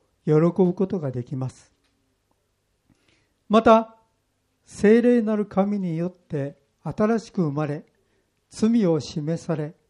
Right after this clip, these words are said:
その罪のために十字架で死なれた主への信仰と信仰告白を与えられた恵みを喜ぶことができるのです。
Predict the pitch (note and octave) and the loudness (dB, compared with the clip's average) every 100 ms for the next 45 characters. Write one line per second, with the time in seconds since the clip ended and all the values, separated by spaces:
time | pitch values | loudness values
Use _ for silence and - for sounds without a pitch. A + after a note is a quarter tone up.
0 | _ _ _ _ _ _ - G3+ A3+ G#3+ | _ _ _ _ _ _ -4 0 2 2
1 | G#3+ - A#3 B3 G3+ - F#3+ G3+ D#3 C3 | -2 -2 0 2 0 -2 -2 -2 -4 -8
2 | - _ _ _ _ _ _ _ _ C3 | -14 _ _ _ _ _ _ _ _ -4
3 | E3 F#3+ F#3 F#3 F3+ F3+ F3 E3+ D#3+ F#3 | 0 2 0 -2 0 0 -4 -4 -2 0
4 | G#3 G3 E3 C#3+ _ _ _ _ _ - | 0 0 0 -2 _ _ _ _ _ -8
5 | - A3+ A3+ F#3+ D#3 - G3+ A3+ G3 A3 | 2 6 6 2 -4 -4 -4 -4 -2 0
6 | G#3+ G3 F3 E3 - G3+ G3+ A3 G#3 G3 | 0 0 -2 -4 -6 -6 -4 0 0 0
7 | F#3 F#3+ G3 F#3 F3+ D#3+ E3+ F3+ G3 G3 | -2 0 -2 0 0 -2 0 -2 0 -2
8 | F#3+ F#3 E3 E3+ F#3+ G3+ G3+ E3 - _ | -2 -4 -2 -4 -4 -2 0 -2 -4 _
9 | _ _ _ _ - B2 A#2+ B2 D#3 C3 | _ _ _ _ -8 -4 -2 -2 -2 -2
10 | B2+ D3 D3+ C3 B2 A2+ C3+ B2 A#2+ A#2 | -4 -10 -10 -12 -12 -14 -16 -16 -18 -20
11 | _ _ | _ _